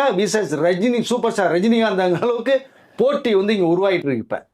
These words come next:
So இந்த படத்துக்கு கூலி ஆயிரம் கோடி அடிக்கணும்னா ஜெயிலர் டூ ஆயிரம் கோடி தாண்டுங்கிற நெல்சனுடைய ஒப்பீனியன்.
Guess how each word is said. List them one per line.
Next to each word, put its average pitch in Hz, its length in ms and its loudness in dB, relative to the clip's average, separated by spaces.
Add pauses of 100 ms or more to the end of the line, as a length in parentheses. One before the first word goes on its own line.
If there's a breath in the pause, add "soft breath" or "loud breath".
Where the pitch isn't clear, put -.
(160)
So 233 260 0
இந்த 170 340 2
படத்துக்கு 214 640 -2
கூலி 220 400 0
ஆயிரம் 165 300 0
கோடி 180 160 0
அடிக்கணும்னா 170 460 0
ஜெயிலர் 185 440 2
டூ 220 80 0
ஆயிரம் 156 200 0
கோடி 165 140 0
தாண்டுங்கிற 151 360 0
நெல்சனுடைய 127 540 -2
ஒப்பீனியன். 202 320 -4